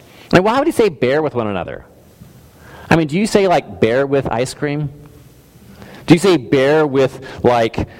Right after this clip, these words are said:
lemon meringue pie"? Or red velvet cake, "Bear with it"? No! You say, "Bear with things that are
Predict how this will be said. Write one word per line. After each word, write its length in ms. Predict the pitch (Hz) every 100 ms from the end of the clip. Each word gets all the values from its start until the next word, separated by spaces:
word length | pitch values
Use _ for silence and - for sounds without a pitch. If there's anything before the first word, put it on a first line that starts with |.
| - -
lemon 280 | 143 151 139
meringue 420 | 131 131 131 120
pie"? 1000 | - 139 139 143 139 139 135 135 135 135 - - - - - - - -
Or 180 | 127
red 180 | 123 147
velvet 320 | 127 139 127 -
cake, 280 | 147 131
"Bear 260 | 127 123 120
with 220 | 98 85
it"? 300 | 80 - - - - - - - - - - - - - - - - - -
No! 640 | 185 254 277 269 208 123 143
You 100 | 190
say, 160 | 233 190
"Bear 360 | 202 226 277
with 240 | 202 196 202
things 200 | 196 175
that 120 | 190
are 340 | 185 202 -